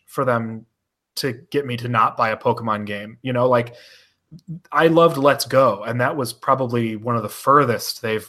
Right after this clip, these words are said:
they've sort of, like, that's a big swing, Let's Go. And they still had me, you know?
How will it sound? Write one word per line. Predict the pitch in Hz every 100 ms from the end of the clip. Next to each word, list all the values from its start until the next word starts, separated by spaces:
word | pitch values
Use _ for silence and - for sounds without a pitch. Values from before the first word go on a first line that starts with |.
| _
they've | 120 110 104 -
sort | - - 117
of, | 117
like, | 190 147
that's | 180
a | 131
big | 143 139
swing, | - 135 117 101
Let's | 113 117 -
Go. | 113 98 - _ _ _ _
And | 127 123
they | 120
still | - 165
had | 135 131
me, | 104 95 _ _
you | 127
know? | 120 117